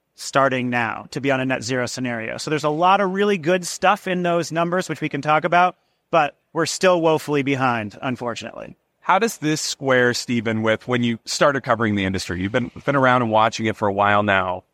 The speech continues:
Speaker 2: Um, just to put those numbers in perspective, we're now that trillion dollar mark. Where did we, what was that, like, starting point for you?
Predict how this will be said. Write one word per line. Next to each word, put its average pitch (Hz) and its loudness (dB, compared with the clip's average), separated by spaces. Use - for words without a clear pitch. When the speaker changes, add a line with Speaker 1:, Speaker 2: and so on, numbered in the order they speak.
Speaker 2:
Um, 110 2
just 147 -2
to 135 2
put - 0
those 127 2
numbers 113 2
in 98 -2
perspective, 98 -2
we're 101 -10
now 120 4
that 120 0
trillion 123 0
dollar 104 2
mark. 92 -6
Where 139 2
did 175 2
we, 156 2
what 165 0
was 190 0
that, 151 0
like, 139 0
starting 127 0
point 113 -8
for 110 -10
you? 98 -6